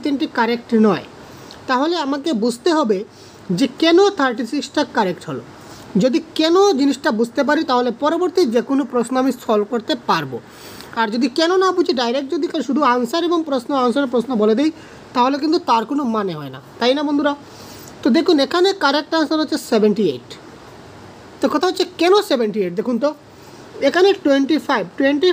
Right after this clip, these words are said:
ফাইভকে আমি ফাইভ স্কয়ার লিখতে পারি। ফাইভ স্কয়ার তার মানে হচ্ছে পাঁচ পূরণ পাঁচ, ঠিক আছে?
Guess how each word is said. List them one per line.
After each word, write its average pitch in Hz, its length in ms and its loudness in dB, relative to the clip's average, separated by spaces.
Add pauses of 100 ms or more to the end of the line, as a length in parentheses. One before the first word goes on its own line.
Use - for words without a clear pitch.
ফাইভকে 254 360 -2 (120)
আমি 311 120 0 (220)
ফাইভ 233 260 2 (180)
স্কয়ার 262 360 0 (120)
লিখতে 180 280 -4
পারি। 127 160 -4 (640)
ফাইভ 262 200 -2 (160)
স্কয়ার 311 360 2 (120)
তার 262 200 0
মানে 240 220 2
হচ্ছে 269 200 -4 (180)
পাঁচ 233 240 2 (180)
পূরণ 202 300 2 (240)
পাঁচ, 139 220 -2 (200)
ঠিক 226 200 2
আছে? 294 160 -2